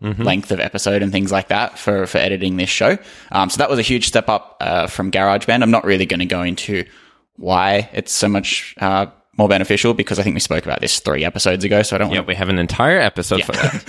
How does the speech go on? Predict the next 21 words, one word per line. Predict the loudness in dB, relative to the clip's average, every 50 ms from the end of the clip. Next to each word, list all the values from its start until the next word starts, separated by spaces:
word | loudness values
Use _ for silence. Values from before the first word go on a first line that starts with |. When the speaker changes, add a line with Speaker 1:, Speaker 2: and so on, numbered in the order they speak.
| -12 -8
Speaker 2:
<laughs> | -4 0
I | 0 2
don't | 4 4
wanna | 4 4 4
rehash | 2 2 2 0 -2 -2 -4 -6 -6 -8 -4
that. | -2 0 2 2 0 -2 -4 -14 -20 -20 -20 -20 -20 -16 _ 0
Uh, | 2 4 4 4
but | 2 0
the | -4 -2
second | -2 2 0 0 2 2 0 0 0 0 0
is | 0 0 0 2 2 2 2 2 0 0 -2 -4 -4 0 2
I | 2 4 4
am | 4 4 4
now | 4 4 4
using | 4 2 2 0 0 0 2 2 4 4 4 2 0 -2 -6 -4
Git | -2 -2 -2 -2 -4
Tower | -2 0 0 2 2 2 2
as | 2 2 0 0
my | -2 -2
Git | -2 -2 -4 -2
client, | -2 0 0 0 0 -2 -4 -6